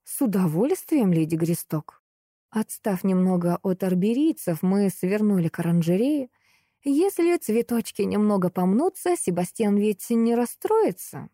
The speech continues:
Оранжерея оказалась огромной, магический купол радужно переливался над необычными видами растений. Какие-то я уже видела здесь,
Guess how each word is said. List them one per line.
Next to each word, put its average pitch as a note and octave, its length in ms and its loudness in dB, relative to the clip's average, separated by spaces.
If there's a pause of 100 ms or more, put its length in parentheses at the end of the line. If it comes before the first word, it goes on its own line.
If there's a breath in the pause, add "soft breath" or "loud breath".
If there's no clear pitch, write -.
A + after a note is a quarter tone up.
(1000)
Оранжерея B3+ 680 2
оказалась A3+ 680 -2
огромной, G#3 840 2
магический F#3+ 720 0
купол F#3 440 0
радужно E3 480 0
переливался E3 680 0
над E3+ 280 0
необычными F3 840 2
видами G#3 380 0
растений. D#3+ 680 -4
Какие-то - 460 -6
я C#3+ 160 -6
уже D3+ 200 0
видела D#3+ 380 -2
здесь, D#3+ 420 -4